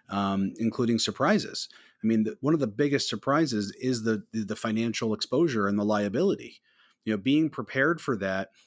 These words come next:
even as far back as the very beginning, can help you avoid the feelings of, "Oh my goodness, I never thought about that. Oh my God." You know, we see a lot of people hang their head after a deal, you know,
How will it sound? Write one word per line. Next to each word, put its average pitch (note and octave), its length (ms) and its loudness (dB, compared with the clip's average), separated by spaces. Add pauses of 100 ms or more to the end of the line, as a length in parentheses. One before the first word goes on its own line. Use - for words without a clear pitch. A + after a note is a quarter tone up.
(480)
even G3+ 240 2
as D#3+ 100 2
far E3+ 240 0
back E3+ 260 2
as C3+ 120 -2
the B2+ 80 -2
very C#3 220 2
beginning, A2+ 520 0 (580)
can C3 140 0
help D3 360 -2
you B2 400 2 (140)
avoid B2 520 -2
the A2+ 80 -4
feelings A#2+ 560 0
of, G#2 260 -4 (340)
"Oh D#3 140 4
my C3 160 2
goodness, A2+ 340 0
I A2+ 60 2
never A2+ 240 2
thought G#2+ 240 0
about F#2+ 280 -2
that. F2+ 120 -2
Oh G2 60 -2
my G2 160 -2
God." F2+ 260 -6 (320)
You A2+ 80 -2
know, G#2+ 200 0 (120)
we B2+ 100 0
see D3 180 0
a C#3 60 4
lot C3+ 180 2
of B2+ 80 -4
people A#2+ 280 -2
hang B2+ 280 0
their G#2 120 2
head A#2+ 480 0
after A2+ 400 0
a G#2 80 0
deal, G2+ 460 -2 (400)
you A2+ 100 -2
know, G2+ 80 2